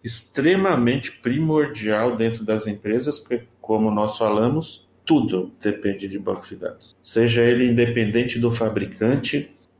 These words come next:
depende. Então, a função do D B A hoje é uma função extremamente, é, crítica, vamos dizer assim. Então,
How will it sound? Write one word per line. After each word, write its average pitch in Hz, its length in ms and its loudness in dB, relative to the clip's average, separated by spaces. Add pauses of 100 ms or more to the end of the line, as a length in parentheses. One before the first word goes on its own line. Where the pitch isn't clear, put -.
(220)
depende. 110 600 2
Então, 107 260 0
a 117 100 0
função 117 440 -2
do 139 160 0
D 127 120 2
B 117 200 4
A 117 140 2
hoje 120 320 2
é - 20 -2
uma 131 160 -2
função 117 380 -2
extremamente, 147 1200 0 (300)
é, 98 360 2
crítica, - 720 -8 (300)
vamos 98 260 -2
dizer 101 240 -2
assim. 95 300 -6 (420)
Então, 123 560 0